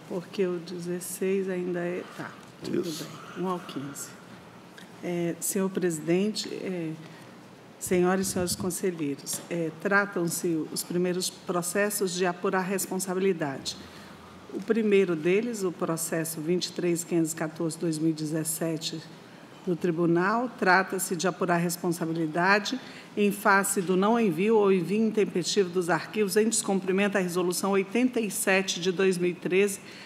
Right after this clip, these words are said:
Speaker 1: da Prefeitura Municipal de Cruzeiro do Sul.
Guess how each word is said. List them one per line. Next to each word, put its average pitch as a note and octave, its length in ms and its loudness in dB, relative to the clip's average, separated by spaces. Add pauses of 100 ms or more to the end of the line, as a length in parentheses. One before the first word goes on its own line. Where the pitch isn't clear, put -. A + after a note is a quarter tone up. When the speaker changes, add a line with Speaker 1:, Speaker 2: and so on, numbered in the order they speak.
(120)
Speaker 1:
da G3 120 4
Prefeitura G#3 560 2
Municipal G3 500 0
de F3+ 80 -4
Cruzeiro F#3 420 0
do F#3+ 140 0
Sul. D3+ 340 0